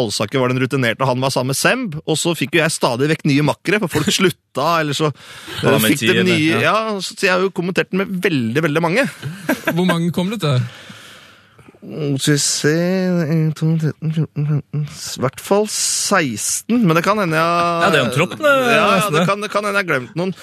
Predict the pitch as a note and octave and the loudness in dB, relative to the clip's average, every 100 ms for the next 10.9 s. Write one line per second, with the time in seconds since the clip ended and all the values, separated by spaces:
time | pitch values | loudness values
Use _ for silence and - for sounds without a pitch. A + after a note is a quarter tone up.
0 | - F#3+ D#3+ A#3 F3 G3 G3 A3+ - - | -6 -2 0 0 0 0 0 -2 -4 -2
1 | G3 _ - - F3 F#3 _ - - - | -6 _ -8 -2 -2 -2 _ -20 -18 -20
2 | - - _ _ _ _ _ _ - C#3 | -20 -20 _ _ _ _ _ _ -2 -2
3 | G3+ - G#3+ - _ - A3 F3 - _ | -2 -2 -2 -4 _ -2 -2 -2 -18 _
4 | _ _ _ - C3+ D3+ D#3 D#3 D3+ A2 | _ _ _ -6 -2 0 0 0 -2 -2
5 | G#2+ - C#3 D3 E3 D#3 D#3 D3+ D3 A#2+ | -4 -2 -2 0 0 0 2 0 -2 -2
6 | A#2+ C#3+ A#2+ G2+ C3 A#2+ B2+ D#3+ E3+ - | -2 -2 -2 -4 -4 -2 0 -2 -4 -14
7 | - - - - G3 D3+ - - _ - | -20 -20 -18 -6 0 0 -2 -20 _ -12
8 | - D3 F#3+ G3 F#3+ G#3 - G#3+ - F3 | -4 2 2 2 0 0 -2 -6 -4 -6
9 | E3+ D3+ E3 E3+ E3+ D3 C3 C3 D#3+ F3+ | -2 -2 -2 -4 -6 -2 0 0 0 -2
10 | D3+ C#3+ C3 C3+ D#3 D#3+ - B2 A2+ | -4 -4 -2 0 -2 -2 -4 -4 -4